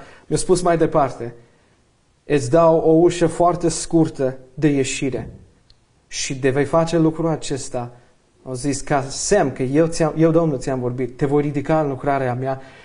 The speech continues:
și îți voi da o viață de familie binecuvântată după că, după cum ți-am făgăduit”, și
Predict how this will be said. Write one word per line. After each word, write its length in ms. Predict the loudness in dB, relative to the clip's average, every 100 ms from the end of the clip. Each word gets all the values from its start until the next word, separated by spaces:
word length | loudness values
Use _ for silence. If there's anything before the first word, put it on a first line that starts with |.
| -18
și 180 | -6 -2
îți 180 | -2 0
voi 160 | 0
da 220 | 2 2 2
o 100 | 0
viață 420 | -2 -2 -2 -4
de 120 | -2
familie 360 | -4 -2 -2 -2
binecuvântată 680 | -2 -6 -6 -6 -4 -4
după 240 | -4 -8 -6
că, 200 | -6 -8 -10 -8
după 200 | -6 -6
cum 200 | -6 -8
ți-am 240 | -6 -6
făgăduit”, 540 | -6 -6 -4 -4 -4 -8
și 240 | -18 -12